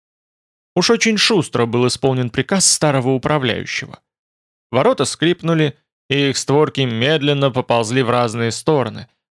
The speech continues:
позволяя Тмору войти в крепость. Арн вскинул голову, вглядываясь в уже лишенную великолепной шатровой крыши верхушку массивной башни,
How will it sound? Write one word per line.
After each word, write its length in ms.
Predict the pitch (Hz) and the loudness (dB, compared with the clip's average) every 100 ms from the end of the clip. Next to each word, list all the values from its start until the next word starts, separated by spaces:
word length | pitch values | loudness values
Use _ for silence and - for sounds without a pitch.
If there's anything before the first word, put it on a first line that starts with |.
| - | -4
позволяя 440 | 127 131 127 123 | 0 2 2 2
Тмору 400 | 117 127 139 160 | 0 0 2 2
войти 360 | 135 117 110 131 | 2 0 0 -4
в 80 | - | -4
крепость. 560 | 135 117 - 123 - _ _ _ _ - | -2 -2 -4 -12 -16 _ _ _ _ -2
Арн 280 | 226 226 | 0 2
вскинул 420 | 185 - 147 127 117 | 0 0 0 0 0
голову, 560 | 127 156 160 170 160 - | 2 4 4 2 -2 -10
вглядываясь 720 | 131 143 185 196 196 196 - | -2 2 4 4 4 2 2
в 80 | 156 | 0
уже 180 | 143 180 | 2 2
лишенную 560 | 160 - 165 165 165 | 2 2 0 0 0
великолепной 540 | 147 131 135 143 135 131 | 0 2 0 0 -2 -2
шатровой 480 | 135 127 131 117 | -2 0 0 0
крыши 400 | - 185 202 196 | -2 -2 0 0
верхушку 540 | 180 120 - 165 - 151 | 0 -2 -2 -4 -4 -2
массивной 540 | 131 - 156 143 151 | -2 -2 -2 -2 -2
башни, 540 | 175 196 117 - - | 0 0 -2 -8 -18